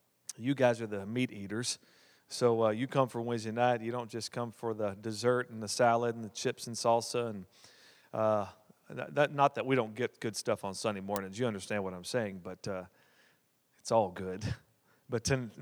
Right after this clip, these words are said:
but on Wednesday nights, we get to, we get to eat a little bit meatier food. So,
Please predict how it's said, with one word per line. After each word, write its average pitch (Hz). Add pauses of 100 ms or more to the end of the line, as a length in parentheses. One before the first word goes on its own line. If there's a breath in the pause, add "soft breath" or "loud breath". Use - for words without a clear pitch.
but 120
on 120
Wednesday 135
nights, 127
we 165
get 170
to, 143
we 156
get 156
to -
eat 151
a 139
little 135
bit 120
meatier 117
food. 110
So, 98